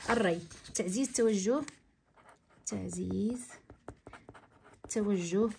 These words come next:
الهادف للاقتصاد، الاقتصاد في استخدام الماء. مزيان. اقترح واقترحي أربعة سلوكات فردية قابلة للتطبيق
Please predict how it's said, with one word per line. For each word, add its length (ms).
الهادف 840
للاقتصاد، 840
الاقتصاد 640
في 60
استخدام 800
الماء. 260
مزيان. 260
اقترح 400
واقترحي 560
أربعة 320
سلوكات 460
فردية 460
قابلة 420
للتطبيق 680